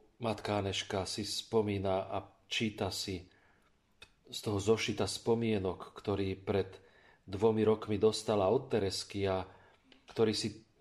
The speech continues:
neskôr prečítala s takým nadšením. Veď jej sestra má toho toľko, čo povedať. Prečo teda nepokračovať, kým je ešte čas? A tak teda toho druhého júna, ako sme to spomínali,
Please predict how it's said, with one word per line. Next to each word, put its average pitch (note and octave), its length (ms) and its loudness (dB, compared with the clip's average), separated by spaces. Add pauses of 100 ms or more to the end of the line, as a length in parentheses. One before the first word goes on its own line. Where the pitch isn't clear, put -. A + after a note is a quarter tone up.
neskôr C3 480 2
prečítala B2 560 0
s - 80 -12
takým A#2 320 -2
nadšením. G#2 640 -4 (560)
Veď G#2 120 0 (120)
jej A#2+ 80 4
sestra C#3+ 400 0
má A#2 320 2
toho C3+ 480 0
toľko, D#3+ 480 0
čo G#2 160 -2
povedať. F#2 640 -4 (1120)
Prečo D#3 320 4
teda D3+ 240 2
nepokračovať, G#2 1300 -2
kým F#2+ 240 -6
je F2 160 -2
ešte - 240 -6
čas? - 480 -4 (320)
A G#2+ 160 0
tak D#3 160 -2
teda D3 320 0
toho B2+ 240 2
druhého C3 400 6
júna, B2 400 2
ako G#2 160 -2
sme G2+ 160 -4
to - 80 -6
spomínali, A2+ 800 0